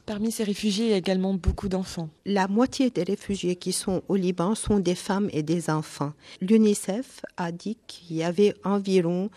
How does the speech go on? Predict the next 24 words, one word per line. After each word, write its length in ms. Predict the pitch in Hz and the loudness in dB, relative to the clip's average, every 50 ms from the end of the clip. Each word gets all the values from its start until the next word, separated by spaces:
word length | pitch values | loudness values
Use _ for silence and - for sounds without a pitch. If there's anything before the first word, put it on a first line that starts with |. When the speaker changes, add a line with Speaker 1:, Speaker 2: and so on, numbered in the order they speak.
| - - - _ - | -16 -20 -20 _ -12
Speaker 2:
trente 420 | - - 196 208 226 - - - - | -4 -2 0 0 0 -2 -2 0 2
mille 540 | 220 208 208 208 208 208 214 220 208 175 - | 4 4 6 6 6 4 4 2 0 0 -2
enfants 600 | - 180 180 180 - - - - 175 180 185 190 - - | -2 -2 -2 -2 -4 -6 -6 -4 -4 -4 -4 -6 -6 -6
actuellement 1040 | 180 - - - - - 180 180 175 165 170 175 180 175 160 160 165 175 185 190 175 - - | -8 -8 -8 -12 -4 -2 -2 0 2 2 2 2 2 2 0 0 -2 -2 -4 -6 -6 -6 -2
non 260 | 175 180 180 196 220 | 0 2 2 2 0
scolarisés, 840 | - - - - 185 180 180 180 175 165 160 160 - - 156 175 | 0 -4 -2 -2 0 0 0 -2 -2 -4 -6 -6 -4 -4 -4 -4
même, 480 | 170 160 160 156 165 170 165 160 151 147 | -2 -4 -4 -4 -4 -4 -4 -4 -6 -6
euh, 160 | 156 160 151 151 - _ - - _ - | -6 -6 -8 -8 -12 _ -20 -20 _ -4
au 100 | 190 185 | 0 0
Liban. 420 | 175 156 165 160 156 - 127 127 143 - | 0 0 0 -4 -4 -6 -10 -10 -12 -16
Et 80 | - - | -18 -18
Caritas, 560 | - 214 196 196 214 208 - - 196 196 269 - - | -12 -10 -6 -4 -4 -4 -4 -4 -4 -4 -4 -6 -6
si 140 | - 196 196 | -2 0 0
vous 160 | 185 185 180 | 2 0 -2
voulez, 400 | 175 - 160 180 175 220 190 180 | 0 -2 -2 2 4 4 4 4
dans 380 | 180 160 147 143 156 170 160 - - - - - | 4 2 2 2 2 0 -2 -4 -6 -10 -18 -14
ce 180 | - - - | -6 0 0
même 300 | 185 190 185 185 208 196 185 180 - | 0 2 2 -2 -2 -4 -6 -8 -10
<laughs> 120 | - - | -10 -6
ordre, 480 | - 175 175 208 214 - 220 208 220 180 - | 0 2 2 2 2 0 -2 0 0 -2 0
a, 360 | - 196 180 175 180 170 165 185 | 0 0 0 2 0 0 -2 -4
a 680 | - - - - - - - - _ - - - 180 180 - - | -8 -12 -16 -16 -16 -16 -18 -20 _ -8 -4 -2 -2 -4 -4 -14
pu 460 | - - - - 220 220 220 226 247 240 - | -12 -4 0 2 4 4 4 4 4 2 0
scolariser 1120 | - - - - - 190 208 208 190 190 - 175 175 170 - - 151 165 170 196 226 226 | -2 -8 -8 -4 -2 -2 0 0 -2 -2 -2 -2 -2 -4 -2 -2 -2 -2 -2 -2 -4 -4